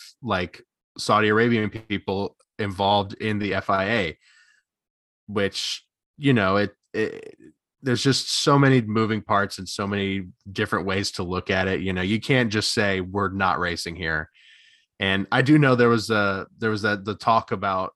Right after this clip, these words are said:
there was, like, a rumor going around that there was, like, some sort of s-, s-, I don't know if it was one of the engineers, but basically somebody saying that they were told that if they decided to not race and to not participate after the attack,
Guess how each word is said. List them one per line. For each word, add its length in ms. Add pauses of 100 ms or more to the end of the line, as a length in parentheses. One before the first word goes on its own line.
(140)
there 120
was, 160
like, 140
a 60
rumor 320
going 260
around 340
that 140
there 160
was, 180
like, 300 (1080)
some 200
sort 240
of 320 (200)
s-, 360
s-, 260
I 60
don't 120
know 60
if 60
it 60
was 120
one 100
of 40
the 120
engineers, 500
but 160
basically 260
somebody 300
saying 320
that 100
they 120
were 100
told 400
that 240 (400)
if 160
they 160
decided 460
to 100
not 280
race 380
and 140
to 80
not 200
participate 720
after 280
the 100
attack, 380